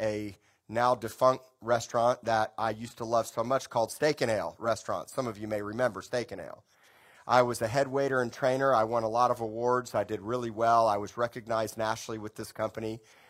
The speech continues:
And at the same time, I was still selling drugs on the side.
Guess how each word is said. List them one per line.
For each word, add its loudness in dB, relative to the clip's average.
And 0
at -8
the -12
same -2
time, 0
I 4
was -2
still -6
selling -2
drugs -2
on -4
the -8
side. 4